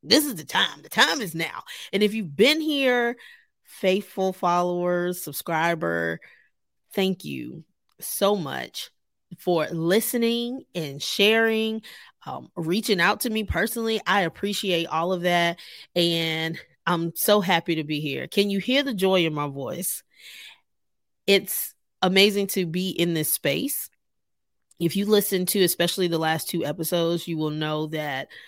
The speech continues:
this last year was really tough for me personally. And,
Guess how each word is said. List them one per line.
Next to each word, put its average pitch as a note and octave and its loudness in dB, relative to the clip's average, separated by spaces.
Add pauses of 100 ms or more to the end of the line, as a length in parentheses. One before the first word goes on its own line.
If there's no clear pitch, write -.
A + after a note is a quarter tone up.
(200)
this F#3+ 4
last D#3+ 6
year F3 2 (300)
was D3+ -2 (300)
really C#3+ 0 (320)
tough - -2
for - -12
me C3+ -8 (320)
personally. C#3 -6 (680)
And, D#3 6